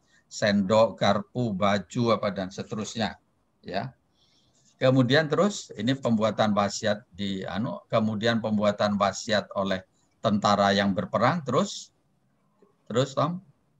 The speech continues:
Pembuatan wasiat oleh seorang yang berlayar di laut,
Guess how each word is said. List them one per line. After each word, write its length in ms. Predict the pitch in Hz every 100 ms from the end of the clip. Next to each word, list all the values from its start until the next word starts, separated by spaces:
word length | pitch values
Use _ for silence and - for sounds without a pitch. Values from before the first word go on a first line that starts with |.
| -
Pembuatan 680 | 117 113 113 107 104 113
wasiat 600 | 110 107 101 - 117 110
oleh 180 | 110 107
seorang 460 | 107 117 110 104 107
yang 160 | 101
berlayar 640 | 98 110 110 107 107 107 -
di 100 | 104
laut, 380 | 101 104 156